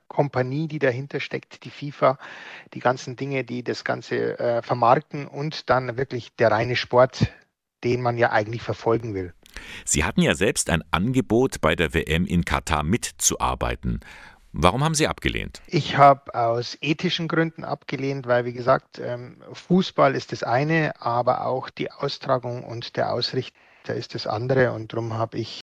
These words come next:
Speaker 1: dieses Angebot abgesagt.
Speaker 2: Welche Aufgabe hätten Sie denn da bekommen?
Speaker 1: Ich wäre Spectator Services Manager gewesen, was ich schon bei der Europameisterschaft in München gemacht habe und auch bei den European Championships. Also ein Feld,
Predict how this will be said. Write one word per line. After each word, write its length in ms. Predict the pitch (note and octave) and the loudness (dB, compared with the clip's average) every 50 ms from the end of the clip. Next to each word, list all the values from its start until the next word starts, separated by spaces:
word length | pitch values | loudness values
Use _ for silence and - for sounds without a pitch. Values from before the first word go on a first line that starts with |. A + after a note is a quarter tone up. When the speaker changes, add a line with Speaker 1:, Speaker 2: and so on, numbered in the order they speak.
| - | 0
Speaker 1:
dieses 220 | - B2+ A#2 A2+ A#2+ | 2 2 2 4 4
Angebot 520 | A#2+ C3 C3+ C#3 C3 - B2+ A#2 A#2+ - | 6 6 6 6 4 6 4 4 4 0
abgesagt. 600 | - - - - A2 - - D#2+ - - - - - _ _ | -4 -12 -12 -12 -10 -10 -10 -12 -12 -14 -20 -20 -20 _ _
Speaker 2:
Welche 380 | - D2+ D2+ D2+ - - E2 - - - - - _ _ | 0 2 2 2 2 0 0 0 0 -8 -20 -20 _ _
Aufgabe 500 | C#2 D2 E2+ - - - E2 D#2+ C#2+ C#2+ | 4 4 4 2 2 2 2 2 2 0
hätten 200 | D#2+ - F2+ E2+ | 0 0 2 2
Sie 100 | E2+ D#2+ | 2 2
denn 140 | D#2 C#2+ | 2 2
da 80 | C2 C2 | 2 0
bekommen? 480 | - C2+ C2 - C#2 C2+ E2+ A2 B2 - - - - - - - - - | 0 -2 -2 0 0 0 0 -2 -6 -8 -16 -20 -20 -18 -18 -18 -18 -8
Speaker 1:
Ich 300 | - D#3 D3 - - - | 0 0 2 2 2 6
wäre 380 | C3+ C3+ C3+ C3+ C3+ C3+ C3+ B2+ | 8 10 12 12 12 12 10 8
Spectator 580 | - - - C3 - - - D3 D3 - C3+ A#2 | 6 2 0 0 2 4 4 4 4 4 0 -2
Services 560 | - - C3+ C#3+ C#3+ C3 - - A#2+ - - | 0 2 2 2 2 0 -2 -4 -6 -6 -4
Manager 400 | C3 A#2 A#2 B2+ B2 - - B2 | -4 -4 -4 -4 -4 -4 -4 -2
gewesen, 520 | A2+ A#2+ A2+ A#2+ B2 C3+ C3 C3+ C3+ B2+ | -2 -2 -2 0 0 0 -2 -4 -4 -4
was 180 | B2 A#2+ - B2+ | -4 -4 -6 -6
ich 100 | A2+ - | -8 -8
schon 200 | - B2+ A#2+ A#2+ | -8 -8 -2 2
bei 120 | A#2+ A2+ | 2 2
der 120 | A2 A2 G#2+ | 2 0 -2
Europameisterschaft 1040 | G#2+ A2+ A#2+ A#2 - B2 A2 A2 A2+ B2 - - B2+ - - A#2 A2+ - - - | -4 -6 -6 -6 -6 -6 -4 -4 -4 -4 -6 -8 -10 -6 -4 -4 -4 -6 -8 -12
in 180 | - A2 A2 A2 | -10 -10 -8 -6
München 340 | A2 B2+ D3+ D3+ - - C3 | -6 -6 -6 -8 -8 -8 -6
gemacht 400 | B2+ A#2 A#2 B2+ C3 - - - | -6 -4 -2 -4 -4 -4 -6 -8
habe 200 | B2+ - - G#2+ | -8 -8 -8 -14
und 120 | G2+ - - | -16 -16 -18
auch 140 | - - | -20 -14
bei 140 | - - A#2 | -8 -6 -4
den 180 | A2 A2 A2+ A2 | -4 -4 -4 -2
European 480 | A2 A2+ A2+ - - C3 A#2+ A2+ G#2+ | -4 -4 -4 -6 -6 -6 -6 -6 -4
Championships. 720 | - - A#2+ C3 - C3+ B2 A#2+ - - C#3 - - - - - - - - - - - | -4 -4 -4 -4 -4 -6 -6 -4 -2 -4 -2 -4 -4 -12 -14 -16 -18 -16 -16 -18 -18 -18
Also 160 | - - A2 G#2+ | -12 -6 -4 -4
ein 240 | G#2+ A2 G#2+ G#2 - | -4 -4 -6 -8 -12
Feld, 440 | - - - B2 B2+ C3 - - | -4 2 6 6 6 6 4 0